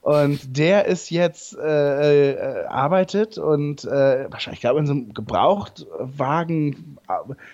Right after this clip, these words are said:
Händler irgendwie so und hat dort ein Vorstellungsgespräch, ein Typ, er will einen Typen einstellen und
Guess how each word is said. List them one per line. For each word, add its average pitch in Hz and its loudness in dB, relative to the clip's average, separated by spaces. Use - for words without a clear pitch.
Händler 156 2
irgendwie 147 -2
so 143 0
und 135 0
hat 139 -2
dort 131 0
ein 127 -6
Vorstellungsgespräch, 147 -2
ein 127 -6
Typ, 156 -6
er 120 -2
will 135 6
einen 139 2
Typen 175 -2
einstellen 127 2
und - -14